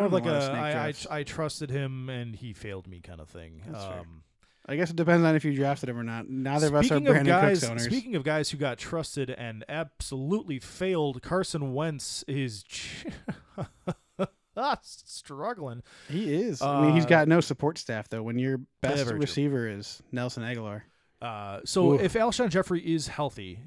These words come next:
Speaker 1: uh,
Speaker 2: Play
Speaker 1: you're
Speaker 2: him.
Speaker 1: playing him. You're starting him.
Speaker 2: Hundred percent.
Speaker 1: And you're starting him because, uh, the, the Eagles are fighting for potential playoff hopes, and the Giants are incredibly beatable. We saw Devontae, I haven't scored since week two, Adams,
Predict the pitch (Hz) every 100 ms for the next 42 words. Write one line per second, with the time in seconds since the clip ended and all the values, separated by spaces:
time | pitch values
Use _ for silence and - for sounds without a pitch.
0 | - 123 110 104 101 104 135 117 113 147
1 | 98 104 139 - 143 117 95 90 127 139
2 | - 143 147 196 208 180 147 151 135 -
3 | - 139 131 123 127 127 127 127 120 113
4 | - - - - _ _ - 190 190 175
5 | 143 - 156 147 143 135 - 127 123 120
6 | - 127 123 113 113 113 104 101 - -
7 | 110 - - - _ 107 104 135 135 -
8 | 98 92 - - 110 110 95 92 92 92
9 | 127 - 160 123 101 151 151 143 135 123
10 | 135 127 - 135 139 135 - 107 120 120
11 | - 123 120 117 110 104 90 85